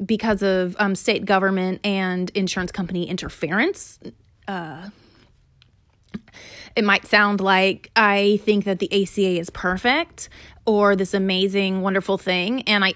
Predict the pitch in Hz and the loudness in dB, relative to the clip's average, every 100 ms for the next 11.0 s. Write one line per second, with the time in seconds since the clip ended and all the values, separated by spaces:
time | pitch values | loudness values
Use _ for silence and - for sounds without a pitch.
0 | - 214 214 190 202 202 196 - 185 190 | 0 2 4 2 2 0 -2 -2 -2 0
1 | 170 175 208 - - - _ 208 185 180 | -2 -2 -4 -8 -14 -20 _ 2 4 0
2 | - 190 175 175 220 208 - - 180 - | -2 -4 -4 0 4 4 2 -4 -6 -4
3 | 175 - 185 180 - 202 185 185 180 175 | -6 -4 -2 -2 -2 -6 -4 -4 -4 -4
4 | 185 190 - - - - - - 214 202 | -4 -4 -6 -10 -20 -20 -20 -4 -2 0
5 | 190 208 587 554 427 311 302 403 285 247 | -2 0 4 4 4 2 4 6 8 8
6 | 269 - - 240 233 220 202 202 - 247 | 4 0 -6 0 2 2 0 -4 0 2
7 | 262 226 214 196 190 - - - 247 240 | 4 2 0 -2 -4 -6 -14 -6 -2 0
8 | 240 233 220 - _ 233 226 240 233 226 | 0 0 -2 -8 _ 0 2 4 2 2
9 | 220 196 185 - - - - - _ 214 | 2 2 2 -2 -10 -18 -20 -20 _ -2
10 | 202 - - 190 233 226 - - - | -2 -2 -2 2 4 4 0 -10 -12